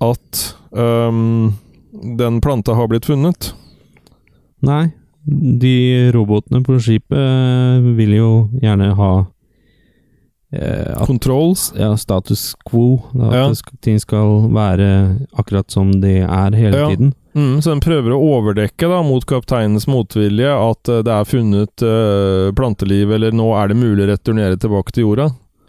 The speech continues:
Speaker 2: Ja.
Speaker 1: Ja.
Speaker 2: Ehm.
Speaker 1: Og, og det som jeg fikk greie på, eh, gjennom research, det var at, eh, alle robotene her følger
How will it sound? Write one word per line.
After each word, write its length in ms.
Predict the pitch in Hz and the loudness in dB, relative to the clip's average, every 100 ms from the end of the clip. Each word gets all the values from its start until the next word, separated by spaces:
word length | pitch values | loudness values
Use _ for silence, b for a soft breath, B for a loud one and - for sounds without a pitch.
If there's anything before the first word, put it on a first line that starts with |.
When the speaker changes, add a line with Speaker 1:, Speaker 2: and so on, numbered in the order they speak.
| b b b b b b - | b b b b b b -4
Speaker 2:
Ja. 240 | 120 139 151 - | -2 0 -2 -2
Speaker 1:
Ja. 180 | 135 143 | -2 2
Speaker 2:
Ehm. 960 | 127 123 120 120 120 120 120 123 120 - - 156 | 2 2 2 4 4 4 4 4 2 -2 -12 -4
Speaker 1:
Og, 180 | 147 151 | -2 0
og 100 | 151 | 0
det 160 | 143 131 | 0 0
som 100 | 139 | 0
jeg 240 | 131 139 | 0 -2
fikk 140 | - | -2
greie 240 | 143 143 110 | 0 0 -2
på, 140 | - 120 120 120 117 117 113 113 113 | -2 0 0 0 0 0 0 0 0
eh, 40 | 113 | 0
gjennom 280 | 120 117 120 | 0 0 0
research, 440 | 110 101 131 127 | 0 0 -2 -2
det 100 | - | -2
var 140 | 127 113 | 0 0
at, 200 | 110 - | -2 -2
eh, 180 | 120 120 | -2 0
alle 280 | 131 123 131 | 0 0 0
robotene 580 | 104 101 101 - 113 | 0 -2 -4 -2 -2
her 220 | 117 131 139 | 0 -2 -2
følger 680 | - 139 107 101 110 120 | -2 -2 0 0 0 -2